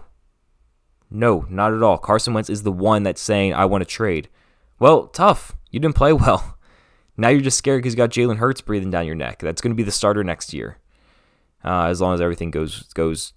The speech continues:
according to plan this offseason. So that's my thought on Carson Wentz. Uh, we'll have more as n-, more reports come out. Like I said at the beginning, things might change tomorrow. They might change next week. We'll see what happens. It's gonna take a long time.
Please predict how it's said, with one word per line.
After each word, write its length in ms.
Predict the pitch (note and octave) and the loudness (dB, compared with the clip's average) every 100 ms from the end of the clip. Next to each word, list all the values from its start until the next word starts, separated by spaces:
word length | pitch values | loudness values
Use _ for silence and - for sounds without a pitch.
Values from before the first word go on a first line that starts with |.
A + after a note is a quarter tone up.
| - | -10
according 320 | - A#2+ G#2 | 0 2 4
to 60 | |
plan 260 | F2 G2 F2+ | 4 2 0
this 140 | C#2 | -4
offseason. 540 | A#1+ G#1 - - G1+ - - | -4 -6 -8 -14 -16 -18 -20
So 380 | - B2+ A2 G2+ - _ _ _ _ _ _ _ _ | -2 6 6 6 0 _ _ _ _ _ _ _ _
that's 200 | - C#3 | 2 4
my 80 | E3 | 4
thought 180 | C3+ A#2+ | 6 6
on 60 | A2+ | 6
Carson 340 | A2 G#2 G2 | 2 2 0
Wentz. 380 | F2+ F2+ - - | -2 -2 -6 -8
Uh, 200 | - E2+ E2+ | -4 -2 0
we'll 120 | G2+ | 2
have 180 | G#2 F#2 | 2 2
more 340 | F#2 F#2+ G2+ | 2 4 4
as 220 | F2 F2 F2 | 4 0 -6
n-, 80 | E2+ | -6
more 220 | G2+ F#2+ | -2 0
reports 360 | F2 G#2+ F#2 | 0 -2 -4
come 160 | - F#2+ | -4 0
out. 160 | G#2 G#2+ | 2 2
Like 160 | G2+ | 0
I 60 | F#2+ | -2
said 160 | - | -2
at 60 | G2+ | -4
the 60 | F2+ | -4
beginning, 420 | F2+ G#2 A#2 A#2 - _ _ - | 0 0 0 -4 -10 _ _ -2
things 180 | A#2+ A#2+ | 0 2
might 140 | B2 | 0
change 300 | - B2 A#2 | 0 -2 -4
tomorrow. 340 | A2+ A2 A#2+ | 0 4 6
They 60 | A#2 | 6
might 180 | G#2 F2+ | 2 -4
change 240 | G2+ F#2 | -6 -4
next 260 | A2 G#2 - | -4 -4 -2
week. 280 | G#2+ G2+ - _ _ | -2 -2 -8 _ _
We'll 100 | G2 | -6
see 160 | - | 0
what 120 | G#2+ G2 | 0 2
happens. 460 | F#2 F2+ F#2 F2+ | 2 2 -2 -4
It's 160 | - - | -10 -8
gonna 180 | G2+ F2+ | -6 -6
take 260 | F#2 - - | -8 -10 -8
a 120 | F2+ | -8
long 380 | E2+ F#2 G2+ G2+ | -4 0 2 0
time. 440 | - E2 D2 D2+ | -4 -4 -4 -6